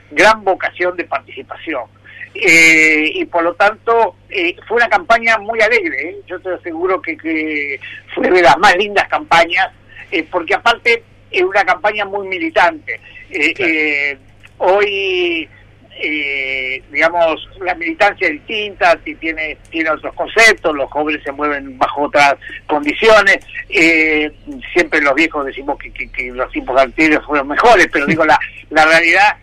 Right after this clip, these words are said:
Speaker 1: es que era militancia muy de brocha y pincel, de, de pegar los afiches, de, de recorrer las calles, digo, es decir, era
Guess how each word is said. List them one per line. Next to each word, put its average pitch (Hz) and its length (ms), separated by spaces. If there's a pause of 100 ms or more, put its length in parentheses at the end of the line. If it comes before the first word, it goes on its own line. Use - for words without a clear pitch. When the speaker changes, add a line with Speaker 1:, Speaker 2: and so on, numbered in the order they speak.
(200)
Speaker 1:
es 156 120
que 180 340 (220)
era 190 280
militancia 185 540
muy 190 240
de 175 120
brocha 170 480
y 151 60
pincel, 185 720
de, 156 140
de 143 160
pegar 147 320
los 143 160
afiches, 170 800 (260)
de, 143 360
de 139 180
recorrer 139 440
las 135 160
calles, 170 560
digo, 147 220
es 147 80
decir, 165 200
era 185 340